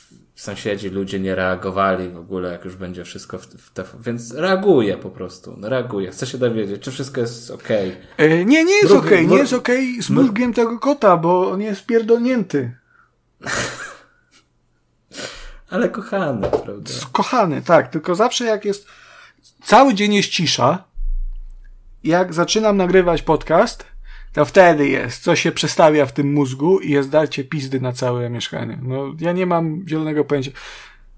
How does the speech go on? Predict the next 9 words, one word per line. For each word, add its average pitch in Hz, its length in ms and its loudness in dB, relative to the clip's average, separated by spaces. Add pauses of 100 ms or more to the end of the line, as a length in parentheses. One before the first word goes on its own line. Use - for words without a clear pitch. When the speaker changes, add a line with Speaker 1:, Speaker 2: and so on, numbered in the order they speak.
(200)
Speaker 2:
Żarcie 220 420 6
dostał 165 400 4
specjalnie 196 480 2
przed 175 240 -2
odcinkiem, 160 520 -2
żeby 139 260 0
nie 170 120 2
dar 170 240 2
pizdy. 123 480 0